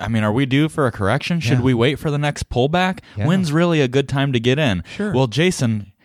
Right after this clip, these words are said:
Speaker 1: we don't know.
Speaker 2: Exactly. Everybody wants to buy low and sell high, so you should invest when it's low.
Speaker 1: Yeah,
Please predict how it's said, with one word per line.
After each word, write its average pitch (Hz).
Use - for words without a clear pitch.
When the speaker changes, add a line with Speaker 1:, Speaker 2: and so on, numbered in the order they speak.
Speaker 1:
we 131
don't 190
know. 151
Speaker 2:
Exactly. 127
Everybody 165
wants 117
to 117
buy 101
low 113
and 104
sell 101
high, 135
so 135
you 170
should 185
invest 175
when 180
it's 143
low. 113
Speaker 1:
Yeah, 107